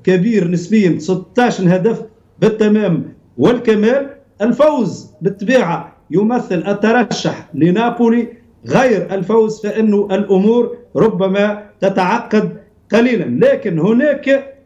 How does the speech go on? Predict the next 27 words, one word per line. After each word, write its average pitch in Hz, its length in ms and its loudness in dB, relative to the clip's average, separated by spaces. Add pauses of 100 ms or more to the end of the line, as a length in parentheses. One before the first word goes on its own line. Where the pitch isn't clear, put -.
(120)
آه، 190 420 -2
ربما 233 600 0
خصوصيات 226 880 0
الآن 190 480 0
موجودة 190 680 0 (220)
في 214 180 2
فريق 196 380 0
نابولي 208 600 0 (120)
قد 226 240 0
تؤثر 208 680 0 (280)
سلبا 190 580 -2
على 175 260 0
مردود 175 500 0
هذا 170 200 0
الفريق 175 420 0
المتميز، 165 760 0 (360)
ناهيك 202 380 2
وأنه 220 400 2
في 208 240 -6
آخر 247 300 0
مباراتين 196 680 2
على 165 200 0
المستوى 214 720 2 (400)
الأوروبي 214 720 0 (260)
كان 202 300 2
تعادل 180 600 0
مع، 175 440 -2